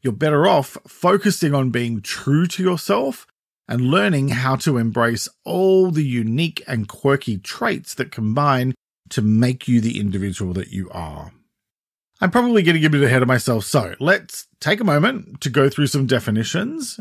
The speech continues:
and let's talk about what is comparison. Generally speaking, comparison is the act of measuring yourself or your circumstances against others. It's that thing of looking at an individual or a group of people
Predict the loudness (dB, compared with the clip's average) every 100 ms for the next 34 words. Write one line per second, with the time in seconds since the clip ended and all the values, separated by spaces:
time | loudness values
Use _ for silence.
0 | -4 0 2 2 0 -2 -2 -2 0 0
1 | 0 0 -6 -14 _ -6 -4 -2 -2 -2
2 | 0 -2 -2 -6 -8 -10 -12 -14 -16 -18
3 | -20 _ _ _ _ 0 4 4 4 2
4 | 2 -2 0 -4 -6 -6 -2 2 2 2
5 | -2 -4 -2 2 2 0 -2 -4 0 -2
6 | -2 -14 -10 -8 -4 0 2 2 2 2
7 | -2 -2 -4 -4 -6 -10 _ 2 2 4
8 | 2 2 0 0 -2 -2 -4 -4 -4 -4
9 | -4 -8 _ _ -8 -6 -2 -4 -4 -14
10 | -14 -8 -6 -6 -14 -14 -16 -16 _ _
11 | _ _ _ -4 -2 0 -2 -2 -2 0
12 | 2 0 -2 -2 0 2 2 -2 -4 -2
13 | 2 0 2 0 0 -2 -4 -4 -4 2
14 | 4 6 4 4 4 4 2 -2 -6 -6
15 | -4 -4 2 4 4 0 -6 -4 -6 -6
16 | -8 -6 -4 -4